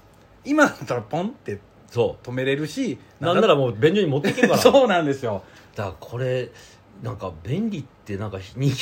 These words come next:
Speaker 2: 間をダメにする。
Speaker 1: うん。
Speaker 2: でもいいのか、もういいのかと。
Speaker 1: そうですね。
Speaker 2: だからまあ結論から言うと、
Speaker 1: はい。
Speaker 2: 浅くんの焚き火会の歌？
Speaker 1: はい。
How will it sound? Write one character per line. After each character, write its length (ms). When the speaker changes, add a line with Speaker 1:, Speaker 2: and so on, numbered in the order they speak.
Speaker 2:
間 80
を 60
ダ 160
メ 140
に 140
す 220
る。 160
Speaker 1:
う 20
ん。 500
Speaker 2:
で 80
も 180
い 160
い 20
の 100
か、 120
も 440
う 80
い 200
い 40
の 100
か 80
と。 400
Speaker 1:
そ 60
う 20
で 60
す 60
ね。 540
Speaker 2:
だ 60
か 60
ら 80
ま 140
あ 60
結 220
論 180
か 120
ら 60
言 140
う 20
と、 380
Speaker 1:
は 140
い。 120
Speaker 2:
浅 380
く 180
ん 100
の 420
焚 140
き 80
火 80
会 160
の 80
歌？ 180
Speaker 1:
は 200
い。 100